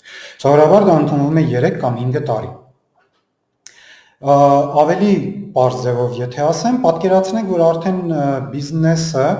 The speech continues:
ունի իր լանդշաֆտը։ Բլուրներ, ճանապարհներ, լեռներ, ա, և ընկերությունը որոշել է, որ իր հինգ տարվա ընթացքում պետք է հասնի այսինչ լեռան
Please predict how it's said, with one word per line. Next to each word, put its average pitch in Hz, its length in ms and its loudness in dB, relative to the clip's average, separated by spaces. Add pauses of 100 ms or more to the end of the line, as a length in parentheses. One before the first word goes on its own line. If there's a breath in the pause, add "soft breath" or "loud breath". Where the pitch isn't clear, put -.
(420 loud breath)
ունի 180 220 0
իր 170 160 0 (100)
լանդշաֆտը։ 139 680 -4 (1000)
Բլուրներ, 196 500 0
ճանապարհներ, 170 840 -4
լեռներ, 156 640 0 (560 loud breath)
ա, 143 160 6 (180)
և 151 300 4 (360)
ընկերությունը 180 680 0
որոշել 190 400 2
է, 165 80 2
որ 139 180 0
իր 117 140 -8
հինգ 175 260 2
տարվա 135 380 -2
ընթացքում 123 400 -4
պետք 160 240 -2
է 123 80 2
հասնի 131 340 0
այսինչ 147 400 -2
լեռան 147 480 2